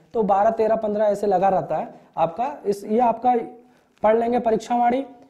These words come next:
ये आपसे पूरा का पूरा जितने परीक्षावाणी में दिया आपका mains cover हो जाएगा। paper number third, पेपर नंबर थर्ड में मेंस के environment और इकोलॉजी भी दिया हुआ है, ये भी आपका यहाँ से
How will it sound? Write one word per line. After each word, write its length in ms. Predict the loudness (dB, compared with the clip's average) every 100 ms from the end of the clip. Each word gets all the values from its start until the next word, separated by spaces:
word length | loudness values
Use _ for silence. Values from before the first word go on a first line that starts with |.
| _ 0
ये 80 |
आपसे 400 | 2 2 2 -2
पूरा 420 | -2 -4 -2 0 2
का 100 | 0
पूरा 180 | 0
जितने 340 | -2 -2 -2 -2
परीक्षावाणी 580 | 0 -2 -2 -2 0 0
में 140 | 0
दिया 180 | 2 2
आपका 280 | 2 0 -2
mains 260 | 0 -2 -4
cover 180 | -2 -2
हो 60 | 0
जाएगा। 240 | -2 -4
paper 300 | -4 -4 -4
number 240 | -4 -4 -4
third, 260 | -4 -6 -8 -20 _ _ _ -2
पेपर 280 | 0 2 2
नंबर 280 | 2 0 0
थर्ड 320 | 2 2 2
में 220 | -2 -4
मेंस 340 | -4 -4 -8
के 240 | -6 -2 0
environment 640 | 0 -2 -2 -2 -4 -4
और 220 | -2 0 0
इकोलॉजी 440 | -2 -4 -2 -2
भी 140 | 0
दिया 200 | 0 -2
हुआ 260 | -2 -2 -2
है, 200 | -4 -8 -20 _ -4
ये 140 | 0
भी 120 | 2 2
आपका 280 | 0 -2
यहाँ 200 | -4 -4
से 200 | -8 -10